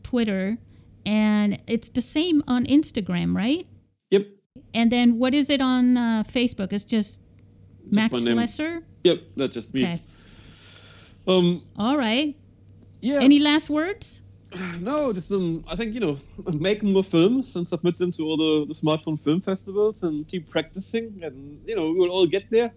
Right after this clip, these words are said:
Speaker 2: Um, I'm sure there's, like, lots of people that were a bit surprised by these announcements, you know, as we all were. But, um,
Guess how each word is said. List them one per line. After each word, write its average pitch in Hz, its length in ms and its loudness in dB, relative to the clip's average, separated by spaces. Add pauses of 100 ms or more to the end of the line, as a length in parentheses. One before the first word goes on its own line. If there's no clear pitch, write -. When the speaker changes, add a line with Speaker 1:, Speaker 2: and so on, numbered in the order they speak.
Speaker 2:
Um, 151 440 -2 (260)
I'm 143 120 0
sure 214 280 2
there's, 165 240 0
like, 147 140 2
lots 151 160 -4
of 147 140 -6
people 147 360 2
that 131 300 2
were 131 180 2
a 123 40 4
bit 120 180 -2
surprised 127 600 -2
by 151 120 0
these 156 180 0
announcements, 165 720 -2
you 151 80 -4
know, 127 80 0
as 127 180 -4
we 120 120 -4
all 180 280 2
were. 143 280 0 (680)
But, 131 300 -2 (360)
um, 117 640 -10